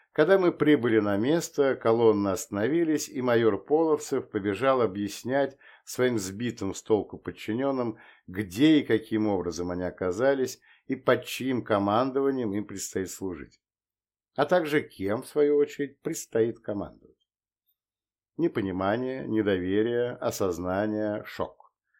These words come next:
Вот выражения, последовательно сменявшие друг на друга на лицах командиров и курсантов,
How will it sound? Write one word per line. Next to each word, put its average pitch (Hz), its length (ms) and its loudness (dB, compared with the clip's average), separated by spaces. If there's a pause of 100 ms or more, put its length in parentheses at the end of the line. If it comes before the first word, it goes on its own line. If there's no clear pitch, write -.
(420)
Вот 160 220 2
выражения, 143 680 6
последовательно 131 920 0
сменявшие 107 720 -4
друг 92 300 -8
на 85 120 -6
друга 117 380 -4
на 95 160 -2
лицах 98 520 -10
командиров 87 640 -8
и 80 80 -14
курсантов, 120 720 -8